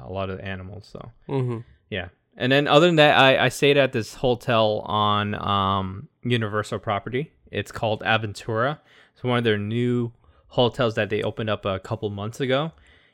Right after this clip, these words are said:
Speaker 1: And the cool thing about this hotel is they have a floor dedicated to V R,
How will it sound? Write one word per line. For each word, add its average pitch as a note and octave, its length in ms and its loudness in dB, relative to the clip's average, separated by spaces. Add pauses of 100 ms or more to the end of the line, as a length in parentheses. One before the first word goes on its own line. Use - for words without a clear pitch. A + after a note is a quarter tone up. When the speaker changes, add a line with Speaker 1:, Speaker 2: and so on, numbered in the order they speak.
(120)
Speaker 1:
And G#2 440 -2
the A#2 80 -4
cool F3 200 0
thing F#3+ 140 2
about C3+ 180 4
this A2+ 180 0
hotel C3+ 500 4
is G2+ 240 -2
they A#2 140 -2
have C3+ 460 0
a G2+ 460 2
floor A#2 720 2
dedicated A2 600 0
to G#2+ 140 -8
V G2 240 -2
R, F#2+ 400 -4